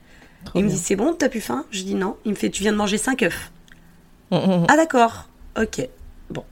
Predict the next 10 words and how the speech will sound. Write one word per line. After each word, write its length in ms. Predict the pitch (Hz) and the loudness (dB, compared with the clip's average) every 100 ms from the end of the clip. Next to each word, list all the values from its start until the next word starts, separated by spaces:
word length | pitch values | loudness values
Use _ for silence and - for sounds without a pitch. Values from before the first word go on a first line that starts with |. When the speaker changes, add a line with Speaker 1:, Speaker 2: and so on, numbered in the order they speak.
| - - - - - - - - - - - | -18 -16 -18 -18 -18 -20 -20 -20 -20 -12 2
Speaker 1:
Est-ce 220 | 196 - | 2 2
qu'il 160 | - 202 | 0 4
y 40 | |
a 40 | 208 | 6
eu 80 | 233 | 6
des 120 | 196 | 4
saignements 460 | - 190 190 185 180 | 4 2 4 4 2
particuliers 800 | 190 - 202 - 196 190 185 185 - - - - - _ _ _ - - | 0 -2 -6 -2 0 2 0 -2 -10 -20 -20 -20 -20 _ _ _ -20 -6
en 80 | - | -2
postpartum ? 720 | 160 170 - 165 - - - | 2 2 4 2 0 -6 -6